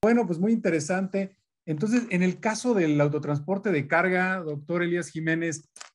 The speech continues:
¿cuáles serían, pues, estos elementos que constituirían un escenario alentador, un escenario moderado o un escenario pesimista? ¿A qué nos podemos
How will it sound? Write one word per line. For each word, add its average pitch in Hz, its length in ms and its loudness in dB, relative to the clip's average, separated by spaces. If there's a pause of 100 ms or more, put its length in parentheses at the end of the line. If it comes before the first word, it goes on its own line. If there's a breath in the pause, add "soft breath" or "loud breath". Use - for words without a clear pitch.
(220)
¿cuáles 220 260 4
serían, 190 880 0 (480)
pues, 143 200 0
estos 190 340 -2
elementos 160 480 2
que 143 100 -6
constituirían 147 1200 0 (320)
un 165 200 2
escenario 175 420 2
alentador, 147 720 2
un 196 260 -4
escenario 156 380 -4
moderado 156 580 2
o 185 340 -2
un 156 220 -6
escenario 143 480 -4
pesimista? 139 760 -4
¿A 131 100 -10
qué 196 120 -4
nos 208 260 -4
podemos 156 680 -4